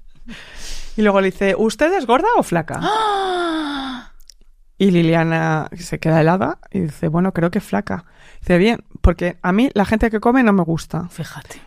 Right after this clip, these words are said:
Speaker 1: "Yo no como". Ojo con Aurora, gordófoba ya desde el primer minuto. Llena de prejuicios y una personaje que alucinas.
Speaker 2: Tiene ochenta y cinco años,
Speaker 1: Sí, sí,
Speaker 2: francamente.
Speaker 1: sí, además, en, en dos mil siete. Pero también es algo más, lo veremos más adelante cuando se sepa que Aurora ha escrito siempre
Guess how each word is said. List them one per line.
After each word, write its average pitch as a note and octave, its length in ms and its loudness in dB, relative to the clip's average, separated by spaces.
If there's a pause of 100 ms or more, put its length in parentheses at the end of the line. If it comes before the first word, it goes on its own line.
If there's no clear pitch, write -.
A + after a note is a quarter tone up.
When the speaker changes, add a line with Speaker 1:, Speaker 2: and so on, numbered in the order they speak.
Speaker 1:
"Yo G3+ 120 4
no G3+ 120 0
como". D3+ 320 -4 (480)
Ojo F#3+ 240 -4
con F3+ 200 -2
Aurora, D3 340 -2
gordófoba E3 540 -2
ya E3+ 220 -2
desde D#3+ 280 0
el D#3 80 0
primer D#3 300 -2
minuto. D3 400 -4 (440)
Llena D#3 200 2
de D3+ 80 2
prejuicios G#3+ 840 0
y - 80 -6
una D#3+ 160 -2
personaje D#3+ 520 -4 (220)
que - 80 -6
alucinas. - 520 -8
Speaker 2:
Tiene F#3+ 200 -2
ochenta D3 300 -6
y C3 40 -10
cinco C#3 260 -10
años, B2 220 -8
Speaker 1:
Sí, D3+ 120 -4
sí, D3 60 -4
Speaker 2:
francamente. C3 420 -8
Speaker 1:
sí, - 80 -18
además, - 400 -10
en, D#3+ 180 -6
en D#3+ 220 -2
dos D3+ 140 -4
mil D3 120 -2
siete. - 340 -12 (500)
Pero G#3+ 120 4
también A3+ 260 0
es C4+ 100 -2
algo A#3 240 4
más, G3+ 460 0
lo D3 100 -2
veremos F3 320 -2
más F#3+ 180 0
adelante F#3+ 380 0
cuando F3+ 180 0
se D#3+ 140 -4
sepa E3+ 320 -2
que F3 100 -4
Aurora D#3 420 0
ha - 80 -6
escrito F3 480 -8
siempre - 680 -2